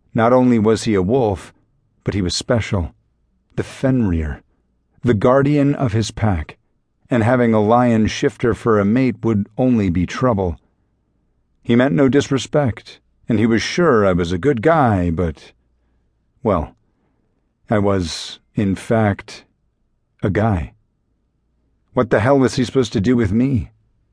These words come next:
Didn't I understand? His whole life was planned,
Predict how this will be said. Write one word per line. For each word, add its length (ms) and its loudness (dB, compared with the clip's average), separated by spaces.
Didn't 220 2
I 180 4
understand? 920 0
His 200 0
whole 260 4
life 460 2
was 220 -2
planned, 560 0